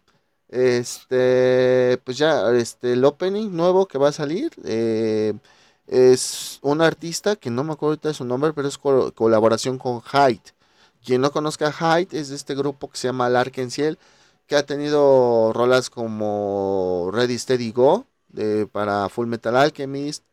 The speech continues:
este, Four Avenue Café para Rurouni Kenshin, güey, um, Driver's High para Great Teacher Onizuka. O sea, varias de sus canciones los han utilizado para,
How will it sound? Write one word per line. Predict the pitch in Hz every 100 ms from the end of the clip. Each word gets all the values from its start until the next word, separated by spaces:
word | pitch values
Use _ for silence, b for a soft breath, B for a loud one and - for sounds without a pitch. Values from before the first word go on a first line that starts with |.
| _ _ _ _
este, | - 117 117 113 110 104 - - 113 110 107 107 107 104 101 98 98
Four | - 135 135
Avenue | 139 135 123
Café | - 110 - 143
para | 143 123 113 104
Rurouni | 110 107 110 101
Kenshin, | - 131 143 151 - 151 147 139
güey, | 135 135 135 139 _ _ _ _ _ _
um, | - 113 113 117 113 113 110 110 110 110 110 110 107 107 104 104 101 98 98 98 95 90
Driver's | 127 143 147 131 -
High | 135 139
para | 143 131 117 110 110 107
Great | 117 123
Teacher | 127 - 127
Onizuka. | 110 110 - 180 190 160 B B B
O | B
sea, | 135 185
varias | 185 190
de | 190
sus | 156 135
canciones | 135 123 - 147 175 220 - -
los | 113 113
han | 127
utilizado | 135 135 123 113 120 120 127
para, | 131 113 107 95 67